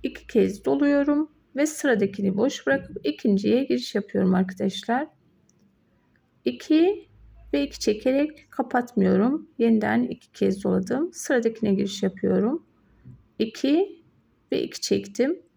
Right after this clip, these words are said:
Şu anda üç tane ilmeğim var. Ve yine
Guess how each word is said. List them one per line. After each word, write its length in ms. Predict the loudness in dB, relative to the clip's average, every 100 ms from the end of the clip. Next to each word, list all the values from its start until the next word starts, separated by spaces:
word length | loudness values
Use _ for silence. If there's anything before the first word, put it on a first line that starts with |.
| _ _ _ _ -20 -20 -6
Şu 200 | 2 4
anda 180 | 6
üç 160 | 4 2
tane 300 | 4 4 6
ilmeğim 440 | 4 6 6 4
var. 400 | 4 2 0 -6 -20 _ 2
Ve 60 |
yine 640 | 4 4 2 2 2 -2